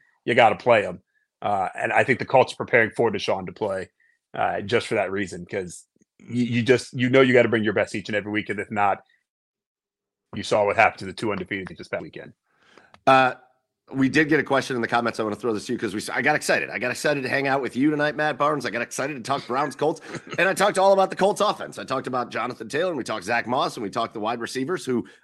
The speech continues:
Speaker 2: I knew one. I knew the one wide receiver, and I knew Alex Pierce, uh, Alec Pierce.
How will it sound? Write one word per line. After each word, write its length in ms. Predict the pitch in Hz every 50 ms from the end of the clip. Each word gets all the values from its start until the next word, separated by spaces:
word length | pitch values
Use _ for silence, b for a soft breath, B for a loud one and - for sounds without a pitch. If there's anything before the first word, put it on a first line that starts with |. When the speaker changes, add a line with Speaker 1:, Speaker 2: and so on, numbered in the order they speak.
| b
Speaker 2:
I 80 | - 131
knew 160 | 147 156 165
one. 380 | 120 104 127 151 139 139 151 - _ -
I 80 | 117
knew 160 | 120 120 139 139
the 100 | 117 104
one 220 | 95 113 139 175
wide 200 | 113 92 92 85
receiver, 420 | 90 - - 95 98 127 147 143 _ _ _ _ _ -
and 80 | 117
I 60 | 107
knew 160 | 87 80 69 -
Alex 240 | - - _ _
Pierce, 240 | - - - - - - _ _ -
uh, 60 | 107 98 -
Alec 300 | 101 95 85 82 - _
Pierce. 280 | - 82 73 78 - -